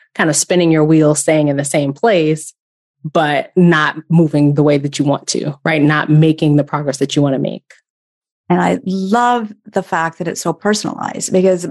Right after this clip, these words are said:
Speaker 2: my sense is, well, perhaps I should work with you, but, um, <laughs> my sense is,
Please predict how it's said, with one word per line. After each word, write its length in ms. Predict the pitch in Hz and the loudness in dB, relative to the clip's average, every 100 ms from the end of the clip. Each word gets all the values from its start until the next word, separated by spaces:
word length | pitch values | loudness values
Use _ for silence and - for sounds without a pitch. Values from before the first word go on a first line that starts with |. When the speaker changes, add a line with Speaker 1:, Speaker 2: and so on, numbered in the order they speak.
| - | 0
Speaker 2:
my 320 | 185 180 220 | 0 2 0
sense 380 | 220 175 170 - | 0 -2 -2 -2
is, 320 | 165 170 - - - - - | -2 -2 -4 -20 -20 -10 -2
well, 360 | 151 160 - _ - | -2 -2 -6 _ -20
perhaps 460 | - 180 180 - - _ - | -6 -4 -4 -6 -20 _ -4
I 120 | 185 | -2
should 200 | 208 202 | 0 -4
work 240 | 170 180 220 | 0 0 0
with 200 | 220 262 | 0 0
you, 100 | 233 | 2
but, 180 | 233 - - - | 0 -4 -8 -2
um, 500 | 359 269 262 262 - 240 - - - - - 190 | 0 2 2 2 2 -2 -4 -12 -12 -12 -4 2
<laughs> 80 | |
my 220 | 202 262 440 | 2 2 -2
sense 340 | - 196 202 | -4 -4 0
is, 220 | 208 202 | 0 0